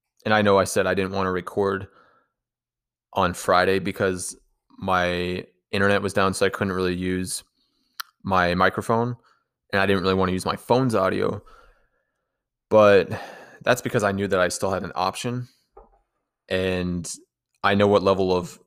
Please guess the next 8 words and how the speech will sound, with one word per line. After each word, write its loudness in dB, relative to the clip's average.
audio 2
quality 0
I -4
do -4
want 0
and -2
what 4
I -2